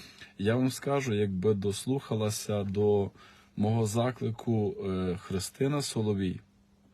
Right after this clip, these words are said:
яку також пробують розкручувати, я би дуже радо з нею зустрівся, вислухав її. Тому що вона не є чужа, вона є наша.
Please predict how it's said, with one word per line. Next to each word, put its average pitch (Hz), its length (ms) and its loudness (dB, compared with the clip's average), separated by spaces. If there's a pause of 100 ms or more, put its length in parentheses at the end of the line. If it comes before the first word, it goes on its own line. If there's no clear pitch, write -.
(1200)
яку 110 280 -2
також 110 580 -2
пробують 101 520 2
розкручувати, 98 920 -4
я 101 200 0
би 101 140 2
дуже 123 400 0
радо 113 300 0
з 90 120 -4
нею 104 240 0
зустрівся, 98 640 -4
вислухав 98 600 -2
її. 85 280 -4 (2000)
Тому 101 240 2
що - 160 -2
вона 104 280 4
не 98 120 4
є 110 140 2
чужа, 101 340 0
вона 98 300 2
є 101 120 0
наша. 110 500 0